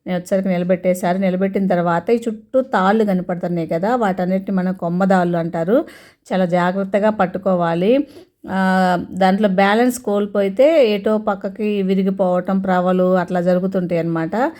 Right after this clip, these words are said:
అలాగే ఒక భారీ క్రేన్ కూడా తీసుకొస్తారనమాట దాన్ని రథం మీద ఎక్కించడానికి. ఆ ఏర్పాట్లు జరుగుతున్న టైంలో అసలు ఊరు ఊరంతా కూడా అక్కడే ఉంటారనమాట. ఎండ కూడా లెక్క చేయకుండా చిన్నపిల్లలు,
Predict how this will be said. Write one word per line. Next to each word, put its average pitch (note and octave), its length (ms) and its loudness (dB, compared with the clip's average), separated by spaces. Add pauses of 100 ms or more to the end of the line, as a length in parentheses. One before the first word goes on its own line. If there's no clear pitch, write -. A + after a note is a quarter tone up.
(260)
అలాగే F#3 340 0
ఒక G3 200 2
భారీ F3 480 -2
క్రేన్ G3 360 0
కూడా G3 200 2
తీసుకొస్తారనమాట F3 920 -4
దాన్ని E3+ 640 0 (500)
రథం G#3 380 2
మీద G3 180 2
ఎక్కించడానికి. F#3+ 1120 -2 (220)
ఆ G3+ 80 -6
ఏర్పాట్లు G#3 640 2
జరుగుతున్న G3 540 0
టైంలో F#3+ 760 2
అసలు G#3+ 260 -2
ఊరు F#3 240 0
ఊరంతా F#3 500 -2
కూడా G3 260 -2
అక్కడే F#3+ 300 -2
ఉంటారనమాట. E3+ 640 -2
ఎండ F3+ 340 2
కూడా F#3 220 2
లెక్క F3+ 340 -2
చేయకుండా F3+ 360 -2
చిన్నపిల్లలు, F3 760 -2